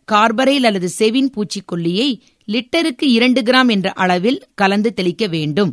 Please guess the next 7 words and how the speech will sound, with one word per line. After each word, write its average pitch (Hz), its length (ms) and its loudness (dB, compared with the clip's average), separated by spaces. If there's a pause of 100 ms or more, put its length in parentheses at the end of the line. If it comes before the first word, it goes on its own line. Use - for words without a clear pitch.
(640)
காய்களை 330 520 2
தாக்கும் 220 500 0
ஈக்களின் 233 520 2
புழுக்களை 196 680 -2
கட்டுப்படுத்த 196 720 -4 (380)
மாலத்தியான் 285 680 4
பூச்சிக்கொல்லியை 202 680 -2